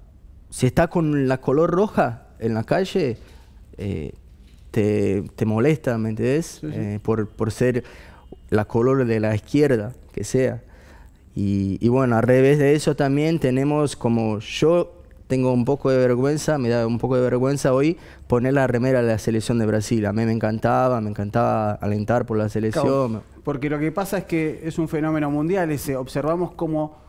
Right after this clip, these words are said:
Speaker 2: justamente la gente de derecha o de ultraderecha, que en general odia a su país y odia a la gente de su país, se coloca la camiseta
Speaker 1: Sí, sí.
Speaker 2: nacional y dicen que pelean por
Speaker 1: Sí, sí.
Speaker 2: Brasil.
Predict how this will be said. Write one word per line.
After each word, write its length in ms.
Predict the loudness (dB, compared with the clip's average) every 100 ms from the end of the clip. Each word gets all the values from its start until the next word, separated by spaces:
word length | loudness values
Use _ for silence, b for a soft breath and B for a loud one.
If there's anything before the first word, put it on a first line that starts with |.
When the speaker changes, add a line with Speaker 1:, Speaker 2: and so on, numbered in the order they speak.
| B
Speaker 2:
justamente 920 | -10 -4 -2 0 0 -2 -4 -6 -6
la 140 | -6 -4
gente 360 | -4 -2 -2
de 140 | -2 -2
derecha 460 | 0 -2 -2 -4
o 40 | -4
de 60 |
ultraderecha, 840 | -4 -4 -4 -2 -4 -6 -8 -10 -10 -20 -20 -20 -20 -20 -20 -20 -12
que 100 | -6
en 80 | -4
general 520 | -2 0 0 0 -2
odia 360 | -2 0 0 -2
a 20 |
su 180 | -4 -6
país 460 | -4 -2 -2 -4 -4
y 120 | -2
odia 240 | -2 -2
a 20 |
la 100 | -2
gente 240 | -4 -4 -4
de 60 |
su 140 | -6 -4
país, 360 | -2 -2 -4 -10 -10
se 200 | -6 -2
coloca 400 | 0 0 0 -2
la 100 | -2
camiseta 440 | -2 -2 -2 -2
Speaker 1:
Sí, 20 |
sí. 20 |
Speaker 2:
nacional 460 | -4 -4 -2 -2 0
y 60 | -2
dicen 280 | -2 -4
que 100 | -4
pelean 300 | -4 -4 -4
por 120 | -4 -4
Speaker 1:
Sí, 40 |
sí. 40 |
Speaker 2:
Brasil. 440 | -4 -4 -2 -4